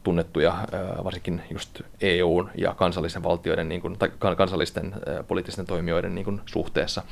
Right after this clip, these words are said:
Se on niin kuin E U:lle haaste, että, että miten, niin kuin, tällaisia asioita kohdataan, että se on pirullinen ongelma, voisi sanoa.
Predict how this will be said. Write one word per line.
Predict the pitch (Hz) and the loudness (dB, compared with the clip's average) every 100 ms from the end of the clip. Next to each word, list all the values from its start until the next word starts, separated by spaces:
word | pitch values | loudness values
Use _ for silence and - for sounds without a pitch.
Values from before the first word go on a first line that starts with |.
| - - | -10 4
Se | |
on | 110 | 6
niin | 104 104 107 | 8 8 8
kuin | 104 - - | 6 2 0
E | 120 110 | 6 8
U:lle | 104 98 | 8 6
haaste, | 101 95 - - | 8 6 6 4
että, | - - 87 - | 2 2 0 -2
että | - - | -6 -2
miten, | 92 92 90 | 0 0 0
niin | |
kuin, | 90 | -2
tällaisia | - 90 90 - - | -2 -2 0 2 2
asioita | - 90 92 | 2 0 2
kohdataan, | - 90 90 - 50 | 2 2 0 0 0
että | - - 98 - | -2 -4 -6 -6
se | - | 0
on | 95 92 | 0 0
pirullinen | 98 90 90 90 | 0 0 2 2
ongelma, | 92 85 90 | 2 0 0
voisi | 90 98 | 0 0
sanoa. | - 90 - | -2 0 -2